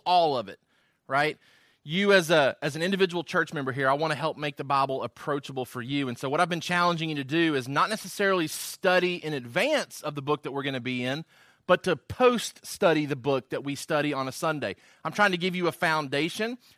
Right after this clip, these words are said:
to where it's not as confusing, not as overwhelming. Uh, we kinda lay that foundation on Sunday, and then you've got the remainder of the week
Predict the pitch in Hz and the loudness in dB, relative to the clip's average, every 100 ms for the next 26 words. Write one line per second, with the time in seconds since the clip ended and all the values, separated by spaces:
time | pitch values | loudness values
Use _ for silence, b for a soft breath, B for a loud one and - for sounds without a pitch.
0 | _ 175 180 170 160 143 160 160 175 - | _ 0 6 6 6 2 4 6 6 0
1 | 175 - 170 185 180 190 165 160 170 175 | -8 -8 -6 -4 0 0 4 4 4 0
2 | 170 160 151 170 185 185 175 b b b | 0 -2 0 2 2 -2 -6 b b b
3 | 165 147 139 175 156 143 160 180 160 175 | -2 -2 0 0 0 2 4 4 2 0
4 | 165 165 165 180 160 - 180 196 214 196 | 2 0 -2 -4 -6 -2 -2 2 0 2
5 | 151 139 170 156 170 - 151 143 147 165 | -2 -2 -4 0 0 0 -4 -2 -2 -4
6 | 170 160 143 131 135 147 143 - | -2 -2 -2 -4 -6 -4 -4 -6